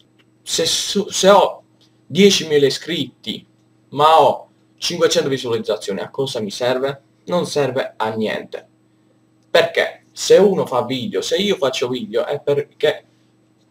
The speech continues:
mi piace fare video, perché voglio, eh, farve-, farveli vedere a voi, voglio farvi ridere, anche se alcuni sono un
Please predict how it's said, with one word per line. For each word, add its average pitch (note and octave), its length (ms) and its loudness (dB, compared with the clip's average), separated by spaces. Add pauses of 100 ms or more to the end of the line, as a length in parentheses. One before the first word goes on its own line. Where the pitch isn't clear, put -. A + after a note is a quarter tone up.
mi D3 160 -8
piace C#3 380 -6
fare B2 240 -4
video, G#2 340 -10 (480)
perché C#3 280 -2
voglio, C#3 500 0 (800)
eh, B2+ 240 -2
farve-, D3+ 460 0
farveli F3 420 -2
vedere C#3+ 300 6
a C3 80 0
voi, C#3 520 6 (960)
voglio C#3 800 4
farvi B2+ 380 2
ridere, E3+ 540 -2 (500)
anche A#2+ 160 -10
se - 100 -6
alcuni - 440 -4
sono G#2 240 -6
un G2+ 160 -12